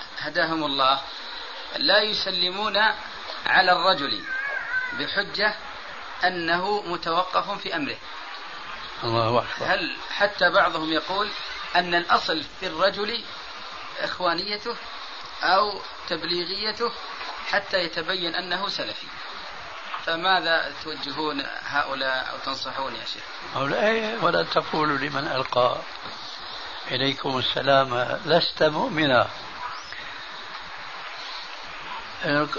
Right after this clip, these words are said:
Speaker 2: القصة المذكورة في الصحيحين لما صار المشرك تحت ضربة السيف قال: "لا إله إلا الله"، فما بالاه وقتله.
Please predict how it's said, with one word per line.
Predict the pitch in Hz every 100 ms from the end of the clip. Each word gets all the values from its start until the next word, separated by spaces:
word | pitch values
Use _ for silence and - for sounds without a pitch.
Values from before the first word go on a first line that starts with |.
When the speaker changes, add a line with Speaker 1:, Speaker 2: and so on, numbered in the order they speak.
| -
Speaker 2:
القصة | 156 147 - 196 - 170 160 -
المذكورة | 160 143 135 135 143 139 - 180 156
في | 131
الصحيحين | 139 - 139 135 123 143 143 139
لما | 135 135 131
صار | - 156 147 131 131 135 151
المشرك | 127 135 131 135 123
تحت | - 135 113
ضربة | 135 131 139 123 127
السيف | - - 143 160 151 - - - - - - - - - - -
قال: | - 131 139 135 135 - -
"لا | 131 147
إله | 135 131 127
إلا | 127 131
الله"، | 127 135 127 - - - - - - - -
فما | 180 170
بالاه | 147 147 139 135 113 - - - - - -
وقتله. | 156 147 151 143 131 123 113 120